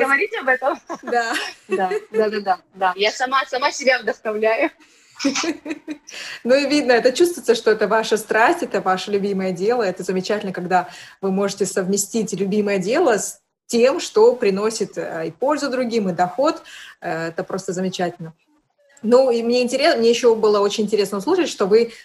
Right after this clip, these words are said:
Speaker 2: от-, подметили, что это не просто, э, вот материально, там, вещи, как мы их органи-, организовываем, а это еще и энергия. А,
Speaker 1: Конечно.
Speaker 2: какую энергию мы туда вкладываем? И получается, что вещи,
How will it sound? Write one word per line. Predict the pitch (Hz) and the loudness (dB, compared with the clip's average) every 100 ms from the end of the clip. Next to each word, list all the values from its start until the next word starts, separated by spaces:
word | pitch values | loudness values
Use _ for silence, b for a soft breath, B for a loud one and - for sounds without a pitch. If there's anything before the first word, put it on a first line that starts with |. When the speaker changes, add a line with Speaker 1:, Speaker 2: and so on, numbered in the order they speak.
| B - | B -6
Speaker 2:
от-, | 190 - | -6 -2
подметили, | 202 240 269 214 | 0 0 0 -4
что | 214 | -4
это | 208 | -2
не | 214 226 | 0 2
просто, | 262 269 277 - 190 | 2 4 2 2 2
э, | 180 175 175 170 175 170 | 4 2 -2 -2 -2 -2
вот | 170 170 | -4 -6
материально, | 170 185 196 196 220 240 220 196 | -6 -2 0 2 4 4 2 -2
там, | 180 170 170 165 160 - 160 | -4 -6 -6 -14 -16 -16 -6
вещи, | 196 240 247 - 196 180 170 | -4 -2 -4 -4 -2 -2 -6
как | - 175 | -6 -6
мы | 175 | -8
их | - | -12
органи-, | 165 175 170 | -10 -8 -8
организовываем, | 170 175 165 302 311 220 | -8 -10 -10 -6 -4 -4
а | 190 | -6
это | 190 | -6
еще | 220 - 214 | -6 0 0
и | 208 | 2
энергия. | 208 208 156 - _ B B B B B | 0 -2 -4 -14 _ B B B B B
А, | - 151 151 | -14 -12 -2
Speaker 1:
Конечно. | 180 170 | 0 0
Speaker 2:
какую | - 254 254 | -2 -2 2
энергию | 233 185 180 | 2 0 -4
мы | 160 | -6
туда | 160 | -8
вкладываем? | 156 - 160 160 - - - | -12 -10 -8 -8 -12 -20 -14
И | 202 | -4
получается, | 208 214 214 254 254 | 0 2 4 2 2
что | 233 - 214 208 202 190 190 180 190 | -4 2 4 4 4 2 0 -4 -8
вещи, | 170 165 208 339 - 233 180 | -10 -6 0 0 0 0 -2